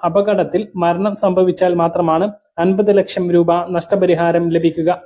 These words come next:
അല്ലാതെ ഉള്ള അപകടങ്ങൾക്ക് അപകടത്തിന്റെ വ്യാപ്തി അനുസരിച്ചായിരിക്കും തുക ലഭിക്കുക. അപകടം നടന്ന് മുപ്പത് ദിവസത്തിനുള്ളിൽ തന്നെ അടുത്ത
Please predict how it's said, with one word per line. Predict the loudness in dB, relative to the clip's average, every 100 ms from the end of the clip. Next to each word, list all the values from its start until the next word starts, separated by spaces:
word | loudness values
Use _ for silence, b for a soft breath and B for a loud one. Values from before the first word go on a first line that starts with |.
| -18 -4
അല്ലാതെ | 0 2 2 0
ഉള്ള | 2 2 0 -2
അപകടങ്ങൾക്ക് | -2 0 2 2 0 0 0 2
അപകടത്തിന്റെ | 0 0 0 0 0 0
വ്യാപ്തി | 0 0 -4 -6 -2
അനുസരിച്ചായിരിക്കും | 0 0 0 2 2 2 0 -2 -4 B B 0
തുക | 2 2 -2 0
ലഭിക്കുക. | 0 2 0 -2 -2 -6 -16 -4
അപകടം | 0 2 2 0 0
നടന്ന് | 0 0 0 -2
മുപ്പത് | -6 -2 -2 2
ദിവസത്തിനുള്ളിൽ | 0 0 -4 0 2 2 2 2
തന്നെ | 0 0 -2
അടുത്ത | -4 0